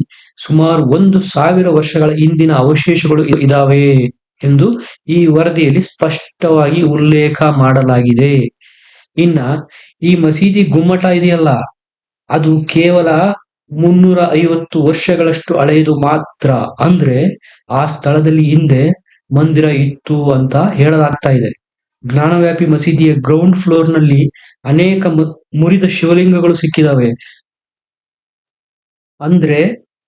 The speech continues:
ಇವುಗಳು ಕೂಡ ಇಲ್ಲಿ ದೇವಾಲಯ ಇತ್ತು ಅನ್ನೋದಕ್ಕೆ ಸಾಕ್ಷಿ. ಸರ್ವೆ ಮಾಡುವ ವೇಳೆ ಕಟ್ಟಡದ ರಚನೆಗೆ ಯಾವುದೇ ರೀತಿಯ ಡ್ಯಾಮೇಜ್ ಆಗದಂತೆ ಸರ್ವೆ ಮಾಡಿ ಅಂತ ಹೇಳಿ ಸುಪ್ರೀಂ ಕೋರ್ಟ್ ಸೂಚನೆ ಕೊಟ್ಟಿತ್ತು.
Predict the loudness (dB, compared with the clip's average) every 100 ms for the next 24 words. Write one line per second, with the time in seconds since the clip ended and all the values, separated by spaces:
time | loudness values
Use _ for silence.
0 | -4 -2 0 0 0 0 -2 0 0 0
1 | -2 -6 _ _ _ _ -2 0 0 0
2 | 2 2 2 0 0 -2 -4 -4 0 2
3 | 2 0 0 2 0 -2 -2 -4 -2 -4
4 | -4 -2 -2 -4 -8 _ _ _ _ -4
5 | -2 0 0 2 2 2 2 0 0 -2
6 | -2 -4 -2 -2 -2 0 -2 0 0 2
7 | 2 2 2 2 2 2 0 0 0 0
8 | 0 -4 -10 _ _ _ -8 -2 0 0
9 | 0 -2 -2 -2 0 0 -2 0 0 0
10 | 2 2 2 0 0 0 0 0 0 0
11 | 0 0 -2 -6 -2 -2 -2 -4 -4 -4
12 | -2 0 0 -2 -2 -4 -8 -16